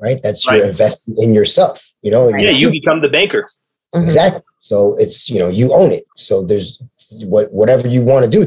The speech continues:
Speaker 1: with it. You can, you know, if you needed equity, you could do something like that, refinance the home and, you know, put it back into the home and make it nicer, then sell it for even more than what you bought it for, right? So there's so many options, so many different, um,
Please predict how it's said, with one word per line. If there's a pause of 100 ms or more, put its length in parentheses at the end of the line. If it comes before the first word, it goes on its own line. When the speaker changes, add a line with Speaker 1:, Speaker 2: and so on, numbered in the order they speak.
(120)
Speaker 1:
with
it.
You
can,
you
know,
if
you
needed
equity,
you
could
do
something
like
that,
refinance
the
home
and,
you
know,
put
it
back
into
the
home
and
make
it
nicer,
then
sell
it
for (380)
even
more
than
what
you
bought
it
for,
right?
So (200)
there's
so
many
options,
so
many
different,
um,